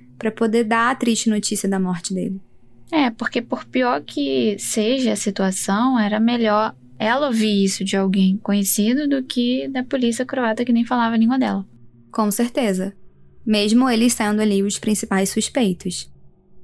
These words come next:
Speaker 1: E aqui nem tem muito como argumentar, porque eu também suspeitaria do grupo, né?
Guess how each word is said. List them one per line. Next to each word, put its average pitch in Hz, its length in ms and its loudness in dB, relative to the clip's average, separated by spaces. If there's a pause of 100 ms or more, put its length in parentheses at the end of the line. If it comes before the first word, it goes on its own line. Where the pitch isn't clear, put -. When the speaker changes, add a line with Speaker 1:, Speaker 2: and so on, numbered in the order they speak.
Speaker 1:
E - 80 -2
aqui 254 240 0
nem 302 160 4
tem 403 160 0
muito 302 240 4
como 269 240 2
argumentar, 262 640 2
porque 220 500 -4
eu 294 200 -2
também 302 400 4
suspeitaria 226 640 2
do 196 100 0
grupo, 180 360 0
né? 180 240 0